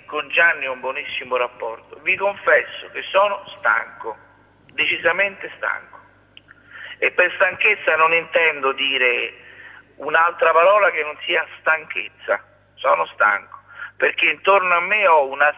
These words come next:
sfiducia che si taglia col coltello.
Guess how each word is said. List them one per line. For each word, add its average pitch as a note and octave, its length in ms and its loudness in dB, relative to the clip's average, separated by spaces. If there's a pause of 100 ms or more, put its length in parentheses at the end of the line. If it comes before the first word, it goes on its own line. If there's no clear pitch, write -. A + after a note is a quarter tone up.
sfiducia F#3 680 -2 (1120)
che C3+ 200 -6
si D3+ 120 -2
taglia F3 380 2
col B2+ 220 -2
coltello. F#2+ 640 -8